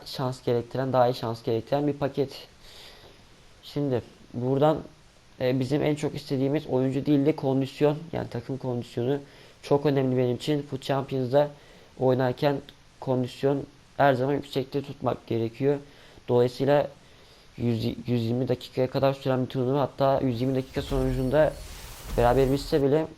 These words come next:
penaltılara giden bir turnuva. Dolayısıyla o yüz yirmi dakikalık süreç oyuncuların staminası çok önemli bir rol oynuyor bu oyunda.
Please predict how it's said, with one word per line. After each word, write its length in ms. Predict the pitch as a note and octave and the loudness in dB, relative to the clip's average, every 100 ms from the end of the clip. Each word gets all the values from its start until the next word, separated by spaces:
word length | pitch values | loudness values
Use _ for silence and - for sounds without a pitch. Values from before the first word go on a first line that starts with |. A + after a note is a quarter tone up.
| - - | -20 -2
penaltılara 460 | D#3 D#3 D3 B2+ | 2 2 2 0
giden 260 | A#2+ A2+ A2 | 2 2 0
bir 60 | G#2+ | -2
turnuva. 420 | A2+ A2+ A#2+ C#3 - - - | -4 0 0 -2 -6 -14 -6
Dolayısıyla 440 | A#2+ B2 B2+ C3+ C3 | 0 0 0 0 0
o 20 | |
yüz 160 | B2+ | 0
yirmi 140 | B2 C#3 | 0 0
dakikalık 400 | C#3 - B2 B2 | -2 -2 -4 -4
süreç 360 | - C#3 D3+ - - - - - - | 0 0 0 -8 -20 -20 -20 -8 -2
oyuncuların 320 | C3 A#2 C3+ | 0 0 -2
staminası 580 | C#3 C3+ B2 B2+ - D3+ | -4 -2 -2 -2 -2 -4
çok 200 | - C#3 - | -4 -6 -4
önemli 400 | A#2+ A#2+ B2+ B2+ | -2 0 0 0
bir 180 | A#2 A#2 - - - - - | -2 -2 -12 -20 -20 -20 -4
rol 220 | A#2+ A2+ | 0 2
oynuyor 280 | A2+ A2 A2 | 2 2 2
bu 160 | G#2+ A2 | 0 0
oyunda. 420 | A2 G#2+ B2+ C#3 | 0 2 2 0